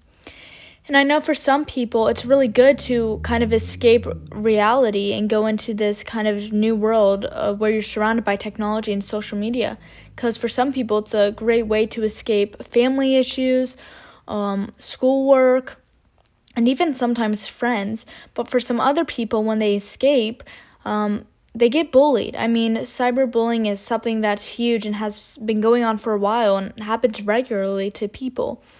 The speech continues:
But when that one person escapes, they focus on this one comment that deeply impacts them, uh, whether that's being,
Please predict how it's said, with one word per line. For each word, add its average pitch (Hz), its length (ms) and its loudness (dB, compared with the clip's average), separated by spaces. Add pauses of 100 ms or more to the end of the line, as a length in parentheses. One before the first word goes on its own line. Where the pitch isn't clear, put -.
(400)
But 240 240 4
when 254 200 4
that 277 200 2
one 247 260 2
person 247 480 -2
escapes, 208 720 -2
they 226 160 2
focus 247 400 0
on 226 120 -2
this 214 200 -6
one 233 240 0
comment 233 580 -2 (260)
that 233 220 -2
deeply 233 440 0
impacts 214 440 -2
them, 208 140 -2
uh, 202 80 -2
whether 214 320 0
that's 208 560 -4 (220)
being, 220 340 -2